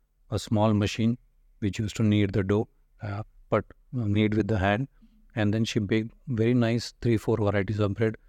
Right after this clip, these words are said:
Again, the Japanese people are very meticulous.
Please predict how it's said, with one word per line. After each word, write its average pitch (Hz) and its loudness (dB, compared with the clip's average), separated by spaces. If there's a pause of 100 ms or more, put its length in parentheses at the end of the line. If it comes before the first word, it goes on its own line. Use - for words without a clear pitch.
(560)
Again, 117 2 (480)
the 107 0
Japanese 104 2
people 113 2
are 107 4
very 107 2 (380)
meticulous. 113 0